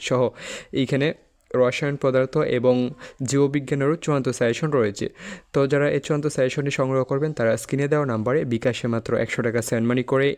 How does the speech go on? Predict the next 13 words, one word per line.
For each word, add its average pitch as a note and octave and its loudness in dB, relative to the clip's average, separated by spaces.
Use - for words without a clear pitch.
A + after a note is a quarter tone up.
এই C#3+ -2
নাম্বারে D3+ 0
WhatsApp-এ A#2+ 0
নক A#2 0
দেওয়ার B2+ 0
সাথে B2 -4
সাথে C#3+ 0
আপনারা B2 2
বাংলাদেশ C3 2
নৌবাহিনী C3 2
লিখিত B2+ -2
পরীক্ষা C#3+ 0
নাবিক, C3 -2